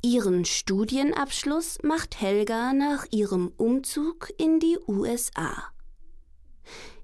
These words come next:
Die nächsten zwölf Jahre arbeitet sie am Institut für Krebsforschung. Sie führt Studien über die Wirkung von Bakterien auf Tumore durch,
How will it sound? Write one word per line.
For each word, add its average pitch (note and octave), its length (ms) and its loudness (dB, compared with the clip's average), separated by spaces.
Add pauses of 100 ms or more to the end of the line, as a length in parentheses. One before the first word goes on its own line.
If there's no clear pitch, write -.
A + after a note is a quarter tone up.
Die D4 120 6
nächsten D4 720 2
zwölf F3 580 0
Jahre D#3+ 520 0 (340)
arbeitet E4 760 2
sie D4+ 300 2
am A#3 180 0
Institut B3 840 0
für A3+ 400 0
Krebsforschung. F3 1300 -2 (680)
Sie D#4 240 2
führt - 340 -2
Studien C4+ 960 2
über F3+ 300 -2
die E3 240 -4
Wirkung A3 540 2
von F3+ 260 0
Bakterien G#3 840 2
auf F#3 220 -2
Tumore G#3+ 580 2
durch, C4 380 2